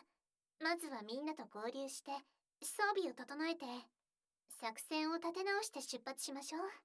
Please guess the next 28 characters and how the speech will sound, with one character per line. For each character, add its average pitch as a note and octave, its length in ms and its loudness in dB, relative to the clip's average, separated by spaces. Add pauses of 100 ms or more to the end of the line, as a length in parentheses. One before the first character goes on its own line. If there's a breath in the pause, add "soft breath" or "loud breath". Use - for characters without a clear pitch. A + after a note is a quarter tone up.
(1080)
そ D4+ 260 -2
う F#4+ 60 4
す G#4+ 100 2
れ G#4 140 10
ば、 C#4 240 -4 (680 soft breath)
次 E4+ 280 0
は D#4+ 120 2
絶 G#3 220 -6
対 E4+ 180 0
勝 E4 180 -8
て A4+ 80 -6 (140)
る E4+ 60 0
わ B3 80 -4
よ。 - 20 -18 (2000)
と F4 200 -6
こ F#4 100 -6
ろ G4+ 140 4
で、 F#4 80 0 (960 soft breath)
本 G4 340 -4
当 A#4 140 4
に A4 160 2 (320)
あ - 0 -
ん C4+ 120 0
た C4 60 -2
は C#4 60 0
大 E4 80 2
丈 F#4 160 2
夫？ D4+ 140 -6